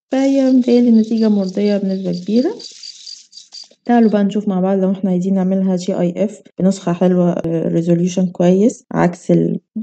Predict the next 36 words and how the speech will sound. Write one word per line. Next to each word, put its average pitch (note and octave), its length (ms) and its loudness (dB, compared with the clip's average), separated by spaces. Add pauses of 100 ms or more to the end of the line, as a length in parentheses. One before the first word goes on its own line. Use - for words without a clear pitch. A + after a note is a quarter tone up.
(120)
الريزوليوشن F#3 800 -2
القليل F3+ 640 2
اللي F3 140 -2
هو F3+ 100 2
في F3 120 -8
النسخة F3 240 -2
المجانية F3 600 0
في F3 80 -4
الكاب F3+ 240 -4
كات. F4 380 -4 (500)
ممكن G3+ 340 -2
بقى F#3+ 120 0
هنا F#3+ 240 2
من F3 200 0
جوجل A3+ 480 2
نكتب G#3 340 -4
بس F#3+ 260 -4
ام G3 160 -2
بي F3+ 120 -4
فور F3+ 300 -2
تو F3+ 320 -2
جي F3 180 -4
اي - 360 0
اف، - 180 -4 (460)
أول B3 280 6
نتيجة G#3+ 360 0
هتظهر F#3 400 -2
لنا F#3+ 260 2
اللي F#3 120 0
هو F#3 320 0 (220)
موقع F#3+ 380 2
اسمه F3+ 280 -2
كلاود F3+ 380 0
كونفرت، F3 680 -2 (260)
هندوس F3+ 340 -2
عليه. F3 480 0